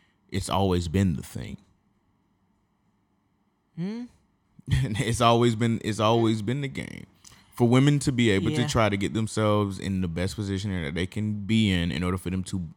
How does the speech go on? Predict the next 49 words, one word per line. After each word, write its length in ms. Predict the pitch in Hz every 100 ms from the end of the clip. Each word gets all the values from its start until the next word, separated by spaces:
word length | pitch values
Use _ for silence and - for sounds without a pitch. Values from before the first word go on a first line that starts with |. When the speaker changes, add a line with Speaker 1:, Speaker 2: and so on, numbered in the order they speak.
| -
Speaker 1:
to, 440 | - 95 87 85 78 _ _
to 380 | - 107 95 92 - _
Speaker 2:
Yeah. 560 | 151 139 135 127 120 -
Speaker 1:
grab 260 | 107 107
the 120 | 101 110
attention 480 | - 120 113 117 95
of, 360 | 85 95 87 -
of 280 | 92 95 - _
a 500 | - 90 90 90 92 85 _ _ _ _
higher 560 | - - 87 87 107 -
earning 560 | 104 101 98 104 104 _
or 220 | - 110 98
the 140 | 98
highest 360 | 90 104 110 -
earning 380 | 110 107 107 101
male 220 | 98 95
they 140 | 87
can 120 | 87
possibly 400 | 90 87 - 98
get 220 | 95 - 82
with. 200 | 80 82
And 120 | 80
if 120 | 87
they 100 | 87
can't, 320 | 87 101 95 - -
if 140 | 92 -
they, 100 | 202 92
Speaker 2:
Yeah. 220 | 151 160 -
Speaker 1:
more 240 | 101 110
than 120 | 113
likely, 460 | 113 120 123 139 143 - _
if 120 | 90 87
they 140 | 101
aren't 300 | - 95 -
attractive 580 | 101 - 123 143 123 101
enough, 400 | 95 92 92 117 _ _
Speaker 2:
<laughs> 260 | - - -
Speaker 1:
there's 320 | 110 113 107
a 100 | 107 107
cap 640 | - 135 151 143 - -
on 260 | 104 107 107
who 260 | 107 113 120
it 60 |
is 180 | 113 113
that 100 | 110 101
they 140 | 110
can 180 | 120 120
get. 220 | 95 110
And, 160 | 151